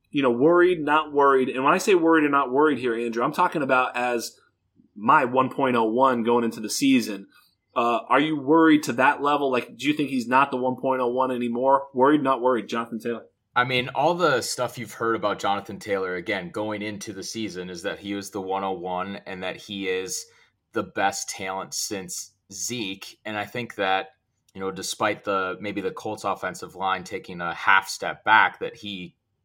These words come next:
Speaker 2: is still that guy for all intents and purposes. I know our Undroppables, you know, resident Colts fan, Paulie, Paul, at Paulie Sleepers,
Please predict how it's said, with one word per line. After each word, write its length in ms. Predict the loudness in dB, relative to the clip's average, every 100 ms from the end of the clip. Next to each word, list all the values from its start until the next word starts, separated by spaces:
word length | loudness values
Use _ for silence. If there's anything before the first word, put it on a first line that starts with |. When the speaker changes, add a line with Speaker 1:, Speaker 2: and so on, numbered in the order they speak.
| _ -12
Speaker 2:
is 140 | -8
still 220 | 0 4 6
that 200 | 6 6
guy 240 | 6 6
for 160 | 2 0
all 140 | 0
intents 320 | -4 -10 -12
and 80 | -10
purposes. 540 | -8 -8 -10 -12 -14 -20 -20 -18 -18 -10
I 60 | -2
know 280 | 0 2
our 560 | 2 4 6 4 2 -2 _ _ _ _ _ -6
Undroppables, 760 | -2 2 2 0 -4 -2 -4 -8
you 80 | -4
know, 60 |
resident 420 | 0 0 -2 -12
Colts 480 | -14 -6 -6 -6 -10
fan, 540 | -8 -6 -4 -6 -8 -10
Paulie, 540 | -4 -2 -2 -4 -8
Paul, 200 | -8 -8 2
at 180 | 2 2
Paulie 280 | -2 -4 -6
Sleepers, 680 | -6 -6 -4 -6 -6 -8